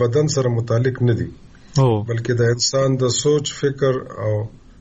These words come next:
Speaker 1: روان سره متعلق دي.
Speaker 2: صحیح.
Speaker 1: چې هغې کې د دې بیروني حملاورو هیڅ،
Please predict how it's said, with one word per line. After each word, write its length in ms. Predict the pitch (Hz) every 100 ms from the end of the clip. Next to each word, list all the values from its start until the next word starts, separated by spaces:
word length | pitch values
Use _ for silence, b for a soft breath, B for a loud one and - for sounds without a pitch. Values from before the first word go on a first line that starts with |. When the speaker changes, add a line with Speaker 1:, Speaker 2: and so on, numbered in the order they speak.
| - -
Speaker 1:
روان 360 | 110 113 127 113
سره 280 | - 98 95
متعلق 680 | 92 - 90 85 87 -
دي. 100 | 85 73 - -
Speaker 2:
صحیح. 420 | - - 120 104 - - _ - - - -
Speaker 1:
چې 80 | -
هغې 280 | 120 - 156
کې 120 | 151 139
د 220 | 127 123
دې 260 | 131 135 120
بیروني 540 | 123 120 120 139 143
حملاورو 680 | 113 117 110 110 120 123 113
هیڅ، 260 | 123 151